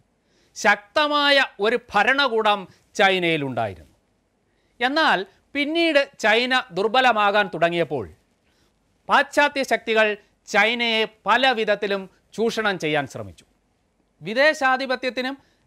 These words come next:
രാജവാഴ്ചയ്ക്കും എതിരായ വിപ്ലവങ്ങൾക്ക് ഇരുപതാം നൂറ്റാണ്ടിൽ ചൈന സാക്ഷ്യം വഹിച്ചു. ലോകത്തിൻ്റെ മറ്റു ഭാഗങ്ങളിൽ നടപ്പിലാക്കിയതിൽ നിന്ന് വ്യത്യസ്തമായി രണ്ട് നയങ്ങൾ യൂറോപ്യൻ രാഷ്ട്രങ്ങളും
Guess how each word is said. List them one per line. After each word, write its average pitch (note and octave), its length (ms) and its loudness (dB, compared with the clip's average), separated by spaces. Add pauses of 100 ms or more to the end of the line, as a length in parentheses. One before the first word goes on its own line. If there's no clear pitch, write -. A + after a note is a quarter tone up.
രാജവാഴ്ചയ്ക്കും B3 880 0 (180)
എതിരായ A3+ 580 2 (100)
വിപ്ലവങ്ങൾക്ക് G#3 760 -2 (380)
ഇരുപതാം A3 480 0
നൂറ്റാണ്ടിൽ F#3+ 440 -2 (180)
ചൈന F3 320 0
സാക്ഷ്യം D3 360 -6
വഹിച്ചു. - 300 -16 (420)
ലോകത്തിൻ്റെ B3+ 560 0 (440)
മറ്റു G#3 300 -2 (100)
ഭാഗങ്ങളിൽ B3+ 540 2
നടപ്പിലാക്കിയതിൽ A#3+ 920 0
നിന്ന് B3 220 -6
വ്യത്യസ്തമായി A#3 720 0 (580)
രണ്ട് A#3 400 2 (160)
നയങ്ങൾ G3+ 440 2 (640)
യൂറോപ്യൻ C#4 540 0
രാഷ്ട്രങ്ങളും A3 580 0